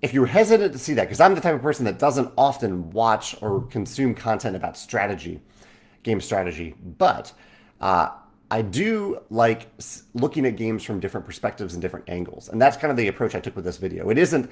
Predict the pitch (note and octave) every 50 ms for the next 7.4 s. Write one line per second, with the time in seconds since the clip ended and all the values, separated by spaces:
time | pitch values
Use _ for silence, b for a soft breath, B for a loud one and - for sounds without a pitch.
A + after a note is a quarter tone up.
0 | B B - C3+ B2+ A#2+ A#2 A2 - C3+ B2 A#2 G2+ F#2+ G#2 G2+ G2 F#2+ F#2+ F#2+
1 | - A2+ A#2+ A#2+ A#2+ F#2+ F2+ F2+ G2+ B2+ D3 D3+ D#3 D3+ B2 - B B B B
2 | B B B B B - - - _ - A#2 G#2+ G#2+ A2 G#2 - - G3 F#3+ D#3
3 | C#3+ B2 C#3 C#3 B2+ A2+ A2 - - A#2+ G#2 F#2+ F#2+ F2 F#2+ G#2 B2+ D3 C3+ B2+
4 | - C#3 A#2+ G2+ A2 B2 - - A2 G#2+ F#2+ F#2+ F#2+ G2 F#2 B B B B -
5 | B2+ C3+ B2+ B2 A#2+ A2+ G2+ G#2+ G2 G2+ G#2 F#2+ F#2 F2+ F2+ F2 D#2 - F#2 G#2+
6 | A#2 A#2 A#2 G#2+ G#2 - - F2+ F2 F2 - - F2 E2+ E2+ F#2+ G#2 B2 D3 D3+
7 | C#3 A#2+ G#2 G2+ G2 - -